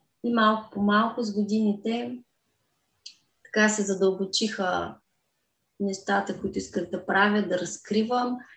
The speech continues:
Започнах да ходя по семинари на йога с различни учители, в различни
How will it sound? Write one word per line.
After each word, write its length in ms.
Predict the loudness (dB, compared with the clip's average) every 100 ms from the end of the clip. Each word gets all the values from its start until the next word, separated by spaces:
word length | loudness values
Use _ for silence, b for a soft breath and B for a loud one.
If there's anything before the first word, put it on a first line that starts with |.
| _
Започнах 400 | -4 0 2 0
да 80 | -2
ходя 400 | 0 2 2 -2
по 80 | -6
семинари 920 | -8 -4 -2 -2 0 2 2 2 0
на 140 | 0 0
йога 720 | 0 0 -2 -4 -4 -4 -8 b b
с 220 | -16 -8
различни 520 | -6 -2 -2 0 -2 -2
учители, 840 | -4 -4 -2 -2 0 -2 -2 -8 _ _ _ _ -8
в 40 |
различни 840 | -4 -2 -2 -2 0 2 0 -2